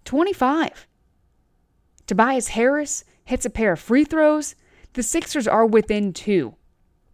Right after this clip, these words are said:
And it feels like there's a little momentum here. Y-, you still don't feel good about it, but there's a little momentum.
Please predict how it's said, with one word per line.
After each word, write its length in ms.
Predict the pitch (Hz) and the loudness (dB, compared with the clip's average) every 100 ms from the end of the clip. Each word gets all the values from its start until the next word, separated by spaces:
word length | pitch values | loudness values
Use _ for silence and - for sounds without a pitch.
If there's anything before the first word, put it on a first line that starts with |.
| _ _ - | _ _ -6
And 140 | 220 | -4
it 100 | 220 | -4
feels 400 | - 269 285 240 | 0 2 2 2
like 480 | 233 202 190 190 - _ _ _ _ _ _ _ _ | 2 4 2 0 -18 _ _ _ _ _ _ _ _
there's 100 | - | -8
a 40 | 180 | -2
little 280 | 175 208 | 2 2
momentum 460 | 269 285 320 311 269 | 2 2 0 0 -2
here. 420 | 233 226 220 220 _ _ _ _ | -2 -2 -4 -8 _ _ _ _
Y-, 100 | - | -14
you 240 | - 214 220 | -8 -2 -2
still 200 | - 269 | 0 0
don't 180 | 320 311 | 0 0
feel 140 | 320 | -2
good 160 | 269 359 | 0 0
about 280 | 233 208 | 2 2
it, 80 | 214 | 0
but 100 | 202 | 0
there's 140 | 180 170 | -2 -2
a 60 | |
little 260 | 156 170 196 | 0 0 2
momentum. 640 | 226 247 254 254 202 202 | 2 0 0 -2 -4 -6